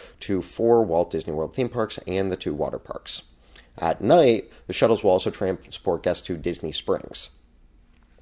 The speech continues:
Additionally, guests of the seven listed resorts can use the My Disney Experience app to book their FastPass reservation sixty days prior to their check-in. Um, Disney Springs area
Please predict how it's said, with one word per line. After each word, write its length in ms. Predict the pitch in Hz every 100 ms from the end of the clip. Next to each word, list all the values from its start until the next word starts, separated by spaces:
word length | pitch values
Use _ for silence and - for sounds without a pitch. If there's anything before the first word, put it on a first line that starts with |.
| -
Additionally, 540 | 107 120 120 127 120 110 - - _
guests 280 | 113 120 -
of 80 | 95
the 60 |
seven 260 | - 95 101
listed 280 | 95 90 82
resorts 340 | 104 127 127
can 160 | - 87
use 200 | 85 -
the 120 | 82
My 200 | 78 78
Disney 360 | 78 71 71 -
Experience 720 | 78 - - 143 131 123 -
app 260 | 90 - - -
to 160 | 107 104
book 240 | 95 90
their 80 | 85
FastPass 500 | 80 85 - 80 -
reservation 580 | 82 78 80 80 82 78
sixty 400 | - - - 127
days 340 | 95 98 90
prior 320 | - 73 78
to 140 | 76 73
their 200 | 78 71
check-in. 540 | - 82 82 78 - - _ - _ - - - - - -
Um, 480 | 95 90 90 87 78 - _ - - 110
Disney 320 | 135 139 143
Springs 480 | - 135 123 127 113 - -
area 680 | 107 110 107 107 101 98